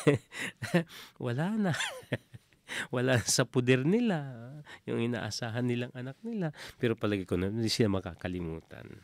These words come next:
Okay? So, kaligtasan. Okay.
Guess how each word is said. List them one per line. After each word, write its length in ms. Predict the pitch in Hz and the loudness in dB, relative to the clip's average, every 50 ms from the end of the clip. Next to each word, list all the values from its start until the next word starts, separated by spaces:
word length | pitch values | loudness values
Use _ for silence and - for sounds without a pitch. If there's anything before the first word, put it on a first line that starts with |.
| - _ _ _ _ _ - - _ _ _ _ 87 - | -20 _ _ _ _ _ -20 -20 _ _ _ _ -20 -20
Okay? 400 | _ - - 90 95 113 139 151 147 _ | _ -14 -10 -6 -4 -4 -4 -4 -6 _
So, 480 | - - - - 98 90 87 87 - - _ _ - - - - - - - - _ _ _ _ _ - | -10 -8 -6 -6 -6 -6 -6 -8 -12 -18 _ _ -20 -20 -18 -18 -18 -18 -20 -20 _ _ _ _ _ 8
kaligtasan. 960 | 262 233 214 175 - _ 196 165 147 - - - 127 110 95 85 87 85 80 76 - _ _ _ _ _ _ _ _ 123 - - - | 8 8 8 4 2 _ 4 6 6 4 4 2 2 2 2 -2 -6 -12 -16 -20 -20 _ _ _ _ _ _ _ _ -20 -20 -20 -20
Okay. 240 | - - - - - | -18 -20 -18 -18 -18